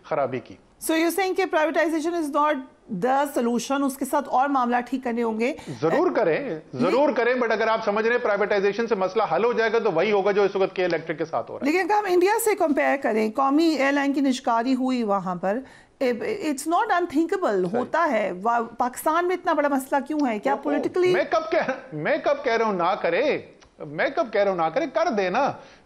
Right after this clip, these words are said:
Speaker 1: मैं सिर्फ आपसे ये कह रहा हूँ कि इंडिया ने सिर्फ कौमी एयरलाइन की निजकारी नहीं की।
Speaker 2: हम्म।
Speaker 1: इंडिया में जो, अ, सिविल एविएशन का स्ट्रक्चर है,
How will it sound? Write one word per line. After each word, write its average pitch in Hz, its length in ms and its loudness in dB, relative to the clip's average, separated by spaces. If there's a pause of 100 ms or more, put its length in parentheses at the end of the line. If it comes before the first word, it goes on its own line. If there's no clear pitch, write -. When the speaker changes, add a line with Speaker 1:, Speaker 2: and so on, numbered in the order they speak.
Speaker 1:
मैं 190 120 2
सिर्फ 233 340 0
आपसे 175 400 0
ये 185 120 2
कह 151 220 -2
रहा 151 140 2
हूँ 151 280 -2
कि 226 100 -4
इंडिया 185 540 -2
ने 165 360 -4 (340)
सिर्फ 240 640 -2
कौमी 190 240 0
एयरलाइन 185 420 0
की 269 160 -6
निजकारी 175 560 -2
नहीं 196 220 0
की। 143 300 -6 (140)
Speaker 2:
हम्म। 233 220 2
Speaker 1:
इंडिया 214 400 0
में 180 480 -4
जो, 190 280 2 (240)
अ, 147 340 2
सिविल 202 340 0
एविएशन 180 600 0
का 233 120 -2
स्ट्रक्चर - 560 -2
है, 160 300 -2